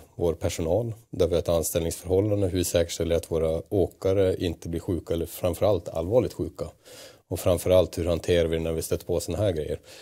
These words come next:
Och jag hade, jag hade nog förberett mig på många olika problem, men det här var inte ett av de scenarierna som jag såg framför mig när, för en månad sedan, om jag säger så.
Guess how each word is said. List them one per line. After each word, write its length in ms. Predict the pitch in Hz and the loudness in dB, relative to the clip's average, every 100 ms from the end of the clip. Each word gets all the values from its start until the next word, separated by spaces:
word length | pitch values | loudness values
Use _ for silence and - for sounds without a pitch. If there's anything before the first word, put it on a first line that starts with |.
| - - - | -20 -20 -10
Och 180 | - 85 | 0 4
jag 80 | 82 | 6
hade, 440 | 92 87 82 82 - - - _ _ _ | 4 4 4 2 0 -12 -20 _ _ _
jag 80 | - | -8
hade 240 | 92 85 | -4 -2
nog 140 | 85 | -2
förberett 420 | - 110 92 127 - | 6 6 8 4 4
mig 100 | 85 | 0
på 120 | 92 | 0
många 260 | 90 85 | 0 2
olika 560 | 87 82 80 - 85 80 - - _ - | 2 0 -4 -2 -2 -2 -6 -20 _ 2
problem, 440 | 113 135 87 80 | 4 8 6 4
men 400 | - 98 98 - | 0 0 0 -4
det 80 | 104 | 0
här 120 | 104 | 2
var 100 | 107 | 4
inte 340 | 90 90 107 - - - | 2 0 0 0 -4 -2
ett 260 | 120 - - | 0 2 0
av 80 | |
de 160 | 90 85 | 0 -2
scenarierna 440 | - 87 82 82 | -2 -2 0 -2
som 160 | 82 90 | -2 -2
jag 80 | 85 | -2
såg 180 | 92 82 | -4 -2
framför 280 | 92 - | -2 -2
mig 180 | 101 82 | -4 -4
när, 340 | 82 85 82 87 _ _ _ _ - | -2 -2 -2 -6 _ _ _ _ -6
för 80 | 80 | -4
en 60 | |
månad 300 | 82 82 90 | -2 0 0
sedan, 180 | - 78 | -2 -6
om 200 | 78 82 | -6 -10
jag 100 | 85 | -10
säger 180 | - 90 | -10 -12
så. 120 | - | -16